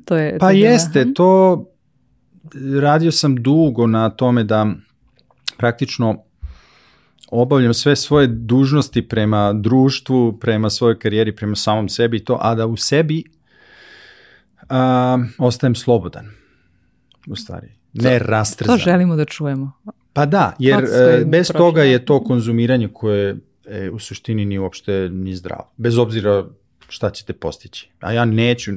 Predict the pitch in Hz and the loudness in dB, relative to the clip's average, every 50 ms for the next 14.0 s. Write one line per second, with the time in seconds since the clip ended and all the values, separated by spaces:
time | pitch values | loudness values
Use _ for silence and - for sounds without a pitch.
0 | - 107 104 98 110 113 117 120 113 - 135 - - 107 - - 185 - 143 - | -8 -8 -8 -8 -6 -4 -4 -4 -2 -4 -4 -4 -6 -6 -4 -2 -2 -2 -4 -4
1 | 131 127 127 127 - 120 107 120 117 120 117 - 120 104 113 107 104 104 110 156 | -4 -6 -4 -4 -4 -2 0 0 0 0 -2 -6 -6 -6 -4 -4 -2 0 -2 -2
2 | 170 - - 156 135 - - - _ _ _ _ _ _ _ _ _ - 101 117 | -2 -2 -4 -6 -6 -8 -12 -20 _ _ _ _ _ _ _ _ _ -6 -4 -4
3 | 117 117 131 131 131 156 - 170 170 175 180 185 180 - - - - 165 170 156 | -4 -4 -6 -6 -6 -6 -4 0 0 0 0 0 -2 -4 -6 -4 -2 0 0 0
4 | 107 95 95 104 110 110 110 98 98 95 92 90 98 - - 117 110 107 - - | 0 -2 -4 -2 -2 -2 -2 -2 -4 -6 -6 -8 -8 -6 -4 -6 -6 -4 -4 -6
5 | 117 110 104 101 98 98 _ _ - - - _ _ _ _ _ _ _ - - | -4 -4 -4 -6 -8 -12 _ _ -20 -20 -20 _ _ _ _ _ _ _ -12 -12
6 | - - - 151 151 - - - 147 131 120 - 117 120 120 117 117 117 120 120 | -10 -4 -2 -2 -2 0 0 0 0 0 0 -2 -2 0 0 2 2 0 -2 -4
7 | 117 - - 127 123 120 113 107 - - 110 107 107 107 104 101 95 98 92 _ | -4 -2 0 0 2 0 -2 -4 -8 -10 -10 -8 -6 -6 -4 -6 -6 -8 -10 _
8 | - 117 110 107 - - 107 - - 101 - - 107 101 95 - - 107 98 98 | -2 -2 -2 -2 -4 -8 -12 -10 -10 -10 -8 -6 -6 -6 -6 -6 -8 -8 -8 -8
9 | 92 - - - 107 104 101 104 - _ 107 101 95 90 90 92 92 90 - - | -10 -10 -8 -2 -2 -2 -2 -2 -6 _ -8 -6 -6 -6 -6 -6 -8 -8 -10 -14
10 | - - - - 98 _ _ - 95 98 - - - 107 98 - - - - 95 | -16 -18 -18 -18 -20 _ _ -20 -20 -18 -20 -16 -16 -16 -16 -16 -18 -20 -14 -12
11 | 92 85 82 - - 87 87 92 110 113 117 120 113 110 107 110 113 107 98 107 | -12 -12 -14 -14 -12 -10 -8 -6 -4 -2 -2 -2 -2 -2 -2 -2 -2 -4 -4 -4
12 | 104 95 - - - _ _ _ _ _ _ _ _ _ _ _ _ _ _ _ | -6 -8 -10 -14 -20 _ _ _ _ _ _ _ _ _ _ _ _ _ _ _
13 | 107 98 - 127 123 104 117 113 117 117 113 117 123 117 107 101 98 98 110 | -8 -6 -2 -2 0 0 0 0 0 0 0 0 0 -2 -2 -4 -6 -8 -10